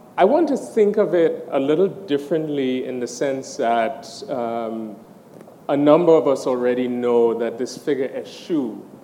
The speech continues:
or Elegba, or Elegua, or Legba,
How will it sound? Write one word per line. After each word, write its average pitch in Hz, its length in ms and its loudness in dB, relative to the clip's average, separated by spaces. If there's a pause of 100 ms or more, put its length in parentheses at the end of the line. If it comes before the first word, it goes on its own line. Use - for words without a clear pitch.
(480)
or 120 600 4 (1400)
Elegba, 131 880 2
or 127 180 -4
Elegua, 127 800 -2
or 127 140 -8
Legba, 117 840 -4